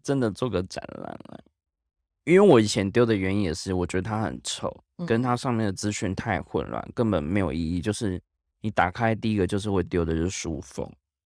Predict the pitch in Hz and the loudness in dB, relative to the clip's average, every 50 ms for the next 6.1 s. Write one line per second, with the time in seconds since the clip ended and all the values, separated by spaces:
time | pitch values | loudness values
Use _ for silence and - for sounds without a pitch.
0 | _ _ _ - 165 160 156 160 170 151 139 117 107 104 98 98 101 95 98 98 | _ _ _ 2 2 2 4 4 4 4 6 6 4 4 2 0 0 -2 -2 -2
1 | 101 98 101 - - - - 101 101 113 156 165 147 143 127 101 95 90 90 92 | -4 -4 -6 -6 -6 -2 0 2 2 4 4 4 4 4 2 0 2 2 2 2
2 | 92 92 101 101 104 107 110 113 - 110 107 104 95 - - 110 107 104 107 107 | 2 2 2 2 2 2 0 0 -2 -4 -4 -4 -4 -4 -2 0 0 2 0 0
3 | - - 101 85 - 87 87 - - 110 101 92 92 87 71 - - 90 87 - | -4 -6 -6 -6 -4 -6 -6 -4 -2 -2 0 0 0 -2 -4 -4 -6 -6 -4 0
4 | - 98 90 85 - - 120 98 - - 107 101 95 104 110 80 - - 98 92 | 2 2 2 2 0 -2 -2 -2 -2 -2 -2 -2 -2 -2 -2 -4 -4 -2 -2 -2
5 | 87 - - 92 90 90 - - 95 80 69 65 - - 76 - - - - - | -4 -4 -6 -6 -6 -6 -4 -4 -4 -4 -4 -6 -6 -8 -10 -8 -10 -10 -10 -12
6 | 57 52 | -12 -12